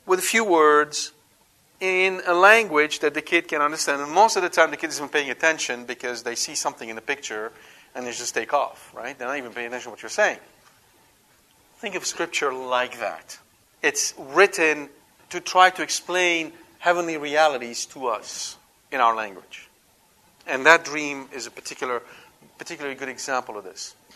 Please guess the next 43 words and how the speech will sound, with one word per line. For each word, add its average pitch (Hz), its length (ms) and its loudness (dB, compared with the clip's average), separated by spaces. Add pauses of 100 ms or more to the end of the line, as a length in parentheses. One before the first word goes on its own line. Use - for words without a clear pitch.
(240)
All 165 120 12
right, 120 180 8 (160)
so - 160 4
let's 220 180 8
see 220 120 6
what 196 180 6
the 160 60 -2
fathers 160 400 8
say 135 220 6
about 110 280 2
this. - 240 -6
Let's 175 200 4
first 165 340 -4
take, 156 480 0
um, 123 460 4 (760)
Saint 160 300 0
Jerome. 127 480 2 (500)
"Consider 240 440 8
our 175 220 12
ascetic 160 720 8 (420)
Jacob." 147 420 2
So 147 120 -2
he 156 100 -4
sees 233 200 -2
him 180 140 0
as 135 140 0
a, 143 200 -4
an 139 100 -6
ascetic. 143 540 4
Why? 151 280 8
Because 135 320 -10
he 165 140 -6
left 160 420 0
everything 139 440 -2
behind. 123 540 0 (300)
He 143 80 -8
went 147 240 4
to - 100 -14
the 143 60 -12
desert. 127 340 -2
He 123 80 -10
had 123 180 -6
nothing. 120 480 -6